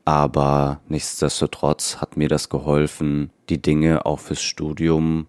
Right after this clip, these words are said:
neu anzugehen und mich dann wieder so langsam aber sicher aufs Studium zu konzentrieren, wodurch ich dann auch wieder angefangen habe,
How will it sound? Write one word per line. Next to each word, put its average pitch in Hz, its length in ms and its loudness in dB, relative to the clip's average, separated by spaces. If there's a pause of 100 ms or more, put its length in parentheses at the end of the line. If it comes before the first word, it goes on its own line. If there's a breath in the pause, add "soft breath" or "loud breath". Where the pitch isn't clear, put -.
(140)
neu 76 420 4
anzugehen 78 800 0 (160)
und 73 760 0 (260)
mich 78 180 -2
dann 73 220 -2
wieder 73 560 0
so - 140 -2
langsam 78 400 4
aber 76 200 2
sicher 73 400 -2
aufs 67 220 -4
Studium 85 840 0
zu - 120 -12
konzentrieren, 82 840 0 (1040 loud breath)
wodurch 80 460 2
ich 80 120 0
dann 82 380 2
auch 82 260 0
wieder 80 260 2
angefangen 80 540 -2
habe, 82 540 0